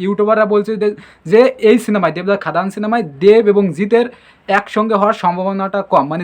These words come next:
জিদ্দার ক্যামিও হওয়াটা স-, মানে নাইনটি নাইন পার্সেন্ট সম্ভাবনা নেই।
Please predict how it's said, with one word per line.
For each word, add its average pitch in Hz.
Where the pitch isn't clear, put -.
জিদ্দার 202
ক্যামিও 185
হওয়াটা 180
স-, -
মানে 165
নাইনটি 240
নাইন 240
পার্সেন্ট 247
সম্ভাবনা 196
নেই। 143